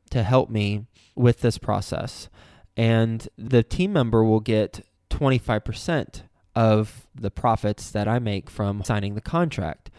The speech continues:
to a cash buyer. And that way I'm able to not put my focus on it, but still create a system, that's what this is all about, creating systems, and make money on the opportunities that come across my lap. So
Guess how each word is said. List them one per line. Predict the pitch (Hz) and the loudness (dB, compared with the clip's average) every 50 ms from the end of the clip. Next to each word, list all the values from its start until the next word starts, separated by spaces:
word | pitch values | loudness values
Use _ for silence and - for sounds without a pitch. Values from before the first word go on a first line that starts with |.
| - - | -16 -8
to | - 117 110 | -4 -2 -2
a | 104 | -2
cash | - - 92 95 - - - | -2 -4 -8 -8 -8 -8 -6
buyer. | - 117 110 104 92 69 - - - _ - - - - - - - _ _ _ _ _ - | -2 0 0 0 0 -2 -6 -10 -14 _ -20 -20 -20 -20 -20 -20 -20 _ _ _ _ _ -4
And | - 113 117 117 117 113 113 117 117 110 - - | 0 2 4 4 4 2 2 -2 -6 -8 -10 -8
that | 127 123 139 151 185 202 165 | 0 2 4 4 4 4 4
way | 147 139 131 127 123 123 117 - | 6 6 6 6 4 2 0 -2
I'm | - 117 123 127 123 | -2 0 0 0 2
able | 123 120 117 117 113 113 | 2 2 4 2 2 -2
to | - - - 123 113 113 113 110 110 110 110 110 - _ _ _ _ - | -2 -2 0 2 4 4 6 6 4 4 2 0 -4 _ _ _ _ -12
not | - 110 113 123 127 - - - | -8 -2 0 0 0 -2 -2 -4
put | - 139 127 - - | 0 2 2 0 0
my | 120 110 104 104 | 0 -2 -2 -2
focus | - - - 180 190 - - 147 - - | -4 0 0 0 2 2 0 -2 -2 0
on | 120 110 107 107 | -2 -2 0 -2
it, | 110 98 - - _ - | -2 -4 -4 -6 _ 0
but | 123 117 113 107 - - - - - _ _ _ _ - | 2 2 2 2 -2 -6 -18 -18 -18 _ _ _ _ -14
still | - - - - 185 180 156 135 127 123 131 135 139 - - - - _ _ _ _ _ - | -12 -6 0 4 6 6 8 6 6 6 4 2 -2 -6 -14 -20 -20 _ _ _ _ _ -6
create | - 151 135 123 117 | 0 2 2 2 2
a | 107 | -2
system, | - - - 254 226 - - - 101 101 110 | -4 -4 -4 -4 -4 -4 0 0 0 0 0
that's | 113 113 113 - - | 0 -2 -2 -2 -4
what | 123 - | -10 -8
this | - 104 - | -8 -8 -8
is | 110 107 | -6 -4
all | 113 104 101 | -4 -4 -4
about, | 101 - 104 98 95 - | -2 -2 -2 -2 -2 -4
creating | - - 104 107 107 | -6 -8 -8 -8 -8
systems, | - - - 165 - - - - 107 113 131 - - - - _ - - - | -6 -2 -2 -2 -2 -2 -6 -6 -6 -6 -10 -12 -12 -14 -20 _ -20 -18 -10
and | - - 117 117 113 | -4 0 0 0 2
make | 113 113 110 - | 0 -2 -2 -2
money | 117 120 120 120 117 113 | 0 2 2 2 2 0
on | 110 110 107 107 | 0 -2 -2 -2
the | 107 101 | -4 -4
opportunities | 101 101 - - - 104 101 98 | -4 -6 -6 -4 -2 -2 -2 -2
that | 107 101 85 - | -4 -6 -6 -6
come | - 104 | -8 -8
across | 101 104 - 101 104 101 - | -8 -6 -6 -6 -6 -6 -8
my | - | -10
lap. | 87 - - - _ _ _ _ _ _ _ _ _ _ _ _ _ - | -10 -10 -10 -12 _ _ _ _ _ _ _ _ _ _ _ _ _ -8
So | - - 139 123 120 117 120 | 0 4 6 6 6 6 4